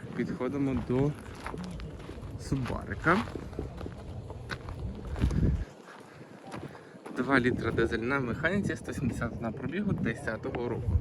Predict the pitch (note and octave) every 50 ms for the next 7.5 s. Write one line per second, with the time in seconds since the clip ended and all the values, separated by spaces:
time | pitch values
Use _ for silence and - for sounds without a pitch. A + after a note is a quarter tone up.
0 | - - - - - - - - - - - - - - - - - - D3+ D3+
1 | C3+ B2 C3 C3 A#2+ G#2+ A2 F#2 - - - - - - - - - - C#3 C3+
2 | C#3+ D#3 D3+ C#3+ - - B2+ A2+ A2+ A2+ A2+ A2+ A2 B2 B2+ B2 B2+ B2 A2 G#2
3 | G2+ G2+ - - D#3 C#3+ - - B2 A#2 G#2 A2 G#2 F#2+ F#2 G2+ C#3+ F#3+ A3+ -
4 | - - - - - - - - - - - A2+ B2 - - - - - - -
5 | A2+ B2+ B2+ C3 C#3 C3 C3 - - - - - - - - - - - C3 D3
6 | C3+ A2+ - G#2 G2+ - - C3+ E3 F#3+ F#3 E3+ D#3+ - - A#2 A2+ A#2 C3 A#2+
7 | - G#2+ G#2 G#2 G#2 G#2+ A2+ A2 G#2